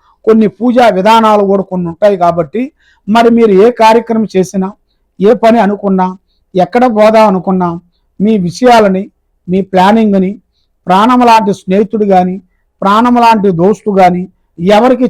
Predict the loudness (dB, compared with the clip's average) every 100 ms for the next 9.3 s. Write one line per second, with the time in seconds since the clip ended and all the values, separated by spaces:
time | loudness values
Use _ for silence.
0 | -2 -4 -6 -2 0 0 0 -4 -4 -10
1 | _ _ _ -6 0 2 2 2 2 0
2 | 0 -2 -2 -2 -2 -2 -4 -6 -12 _
3 | _ -4 -4 -2 -2 0 2 2 2 0
4 | -2 -2 -2 0 2 2 0 -4 _ _
5 | _ -8 -6 -4 -2 0 0 0 -2 -2
6 | -4 -6 -6 -4 -2 -2 -4 -2 -2 -2
7 | -4 -6 _ _ _ _ -4 -2 0 0
8 | 2 2 2 0 -2 -4 -10 -12 _ _
9 | _ -10 -4